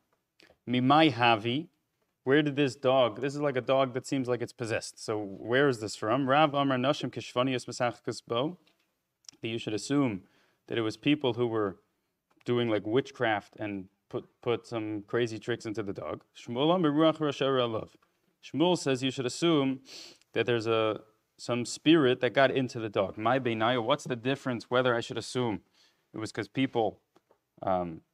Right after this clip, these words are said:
put some type of witchcraft into it or 'cause of a Ruach Ra? Ika Beinaya Lemikta Le Bedavar Hanizra.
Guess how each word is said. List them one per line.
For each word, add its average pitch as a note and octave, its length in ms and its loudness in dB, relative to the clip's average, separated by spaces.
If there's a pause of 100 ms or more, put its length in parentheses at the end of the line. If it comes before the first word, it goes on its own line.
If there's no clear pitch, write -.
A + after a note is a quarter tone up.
(140)
put - 160 -2
some A2+ 140 -4
type A2 220 -4
of F#2 140 -8
witchcraft A#2+ 500 0
into A2+ 300 -2
it A2 120 -2
or A2 160 0
'cause G#2+ 200 -4
of G2 100 -4
a G2 60 2
Ruach G#2+ 400 0
Ra? D#2 300 -6 (100)
Ika B2 180 -4
Beinaya E3 300 4
Lemikta D#3+ 440 2
Le D3 140 4
Bedavar C#3 380 2
Hanizra. B2+ 500 -2